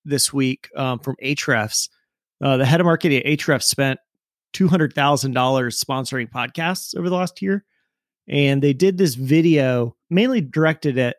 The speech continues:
companies saying, "Hey, here's all the stuff we learned. And from what we learned, here's how we recommend thinking about,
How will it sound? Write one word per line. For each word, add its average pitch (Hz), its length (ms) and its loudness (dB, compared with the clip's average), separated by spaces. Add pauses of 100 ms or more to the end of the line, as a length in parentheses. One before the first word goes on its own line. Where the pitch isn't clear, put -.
companies 131 800 -2 (420)
saying, 135 520 0
"Hey, 160 240 2
here's 214 460 0
all 170 180 2
the 143 80 0
stuff 147 240 -2
we 135 100 0
learned. 123 640 -4 (600)
And 131 520 -2 (100)
from 151 140 2
what 160 140 4
we 160 100 4
learned, 151 300 2
here's 170 500 2 (100)
how 170 260 -2
we 160 160 4
recommend 135 640 0
thinking 135 480 -4
about, 117 520 -4